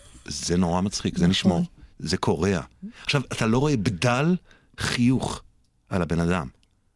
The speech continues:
Speaker 2: אבל כי אנחנו מרגישים את זה. זה
Speaker 1: זה
Speaker 2: כמו מתמטיקאי.
Speaker 1: אני סיפרתי לך את הסיפור הזה כדי להסביר לך למה זה מרתק אותי, התופעה הזאת של אנשים,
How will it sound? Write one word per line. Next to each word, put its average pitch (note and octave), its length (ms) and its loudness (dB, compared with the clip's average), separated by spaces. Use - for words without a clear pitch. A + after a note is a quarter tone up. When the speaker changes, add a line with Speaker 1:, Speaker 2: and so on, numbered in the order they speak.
Speaker 2:
אבל G3+ 180 2
כי A#3+ 120 2
אנחנו A3 240 2
מרגישים G3 460 -2
את - 40 -20
זה. E3 180 -4
זה G#3+ 140 4
Speaker 1:
זה - 0 -
Speaker 2:
כמו C4 300 6
מתמטיקאי. D4 720 0
Speaker 1:
אני G2+ 160 4
סיפרתי - 340 0
לך - 60 2
את - 60 0
הסיפור B2 320 2
הזה B2+ 120 2
כדי F2 220 2
להסביר F#2 420 2
לך C#3+ 220 0
למה A2+ 200 2
זה A2 100 2
מרתק F2+ 420 0
אותי, F2+ 160 -2
התופעה D2+ 400 -2
הזאת D2 220 -4
של E2 160 -2
אנשים, D#2 360 0